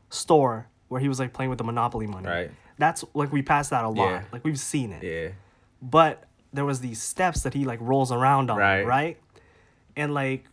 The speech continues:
Speaker 1: we were look, we did look for it once, one time when we first went there, I think. After we, we got our Supreme, we were looking for
Speaker 2: Mm-hmm.
Speaker 1: those steps, but, like, I didn't,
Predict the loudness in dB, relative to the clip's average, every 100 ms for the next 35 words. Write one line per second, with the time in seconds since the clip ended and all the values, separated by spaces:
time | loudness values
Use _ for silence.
0 | _ -2 2 2 4 2 2 0 2 2
1 | 4 2 4 2 4 2 0 0 -4 -10
2 | 0 0 2 -2 0 -2 -2 -2 -2 -6
3 | -6 -6 -4 -4 -4 -4 -6 _ _ _
4 | _ _ _ _ _ _ -6 -4 -2 -4
5 | -6 -6 -2 0 -2 -4 -6 -4 -4 -6
6 | -6 -2 0 0 -2 -2 -4 -6 -4 -4
7 | -4 -6 -6 -8 -6 -4 -2 -4